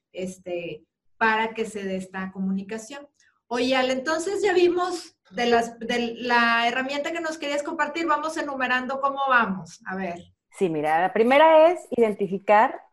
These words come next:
Speaker 2: esta parte de, del tiempo que yo he ofrecido a mi re-, en mi relación y el compromiso que tengo, ¿no? La segunda tiene que ver con esta parte de hacer un mapa,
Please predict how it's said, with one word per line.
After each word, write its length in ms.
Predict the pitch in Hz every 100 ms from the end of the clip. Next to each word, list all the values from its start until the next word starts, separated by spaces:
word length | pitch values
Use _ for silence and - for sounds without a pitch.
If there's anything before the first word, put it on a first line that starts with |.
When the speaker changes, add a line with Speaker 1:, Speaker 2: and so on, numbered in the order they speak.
| _
Speaker 2:
esta 300 | - 202 165
parte 380 | - 202 202 214
de, 200 | 208 180 -
del 340 | 170 165 160
tiempo 360 | 220 214 226 240
que 140 | 202
yo 80 | 185
he 60 | 185
ofrecido 480 | 185 202 - 190
a 40 | 185
mi 120 | 180
re-, 140 | 160 -
en 140 | 165
mi 100 | 160
relación 480 | 160 156 151 196 208
y 40 |
el 80 | 226
compromiso 520 | 185 160 160 156 156
que 100 | 156
tengo, 320 | 156 123 120
¿no? 260 | 147 170 202 _ _ _ _
La 120 | 196
segunda 500 | 202 220 233 277 302
tiene 260 | 294 254 247
que 100 | 247
ver 200 | 226 220
con 160 | 226 220
esta 260 | 202 214
parte 260 | 208 202 214
de 60 |
hacer 220 | 190 185 190
un 140 | 196
mapa, 440 | 190 175 - -